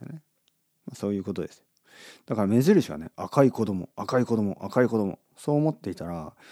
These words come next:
自分の子供が赤い服を変えていて、他の、まあ、黄色いTシャツになった場合、僕はもう分からなくなるね。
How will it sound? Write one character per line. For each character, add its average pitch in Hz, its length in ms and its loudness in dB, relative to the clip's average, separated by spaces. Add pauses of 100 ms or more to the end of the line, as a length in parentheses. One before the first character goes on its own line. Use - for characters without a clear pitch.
(500)
自 107 140 -4
分 180 160 6
の 180 80 4
子 165 100 0
供 143 240 4
が 104 380 -4 (680)
赤 156 280 2
い 147 100 4
服 143 320 -2
を 78 320 -4 (320)
変 151 140 8
え 151 60 10
て 147 140 4
い 131 60 2
て、 - 300 -6
他 131 220 0
の、 135 680 4 (640)
ま 104 100 -10
あ、 - 20 -12
黄 160 200 8
色 143 160 10
い 139 80 6
T 147 260 2
シ 139 80 2
ャ 131 40 4
ツ 135 120 0
に 123 60 6
な 127 100 8
っ 120 40 2
た - 140 -2
場 80 140 -8
合、 78 40 -8 (180)
僕 95 240 -6
は 127 100 2
も 90 240 -2
う - 20 -10
分 90 180 -8
か - 140 -8
ら 403 100 4
な 262 100 4
く - 100 -8
な 71 100 -10
る - 120 -16
ね。 123 120 -18